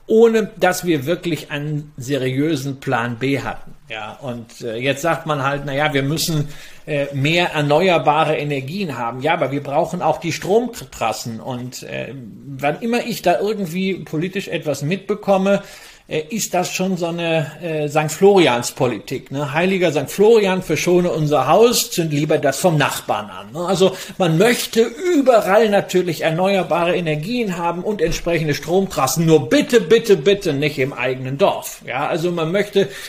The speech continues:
äh, keine Kohle, man möchte kein Gas, man möchte, na, nicht den Atomstrom, man will aber auch keine Stromtrasse für Photovoltaik und die Windspargel sehen auch scheiße aus. Also irgendwann muss man als Gesellschaft sich dann auch mal hinstellen und sagen, „Okay,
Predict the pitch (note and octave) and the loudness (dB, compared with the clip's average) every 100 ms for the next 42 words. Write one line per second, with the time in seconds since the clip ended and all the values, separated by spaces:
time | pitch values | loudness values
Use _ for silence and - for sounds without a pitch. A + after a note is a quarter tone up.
0 | - - F3+ F3+ F3 F3 - G#3+ A#3 A#3 | -10 -2 -2 0 -2 -2 2 4 6 4
1 | G#3 F#3 F3 F3 - F3+ E3 D#3 D3+ D3 | 2 -2 -2 -2 -2 -4 0 -2 0 0
2 | D#3+ G#3 - - - - - F3 E3 E3+ | 2 0 -2 -8 -18 -20 -8 -4 0 0
3 | F3 F#3 F3 E3+ D#3 F3 F#3 - F#3 D3+ | 0 0 0 0 0 0 -2 -2 0 0
4 | D3+ F#3 A3 G3+ - A3 A3+ G#3 E3+ F#3 | 2 2 2 -2 0 4 4 2 0 0
5 | E3+ E3 D#3+ D#3 G3 G3+ - F#3+ E3+ - | 0 0 -4 2 2 2 -4 -4 -4 -6
6 | - G3 G3 - F#3 F#3+ F3+ F3+ F#3+ F3+ | -4 -4 -4 -4 -4 -4 -6 -4 -2 -2
7 | D#3+ C#3+ C#3+ D3+ F#3+ G3 D#3+ D#3 C3+ G3+ | -2 -4 -4 -2 -2 -2 -2 -2 -2 -4
8 | - - D#3+ E3+ E3+ D3+ C#3+ F#3+ - C3 | -4 -6 -6 -6 -4 -4 -2 -4 -2 -2
9 | A#2 D3 B2+ D3+ D#3 C#3+ E3+ B3+ A#3 A3 | -2 -4 -2 0 0 -2 -2 2 2 0
10 | F#3+ F3+ E3 E3 F3+ D3 - D#3 A#2+ C3+ | -2 -2 -2 -4 -6 -4 -6 -6 -2 -2
11 | D3 E3 - C#3+ C#3 A#2 C3+ A#2+ C3+ - | -2 -4 -4 -4 -2 -2 -4 -4 -4 -4
12 | C3+ C3 C3 B2+ C#3+ F3 C3+ | -4 -2 -6 -6 -2 0 0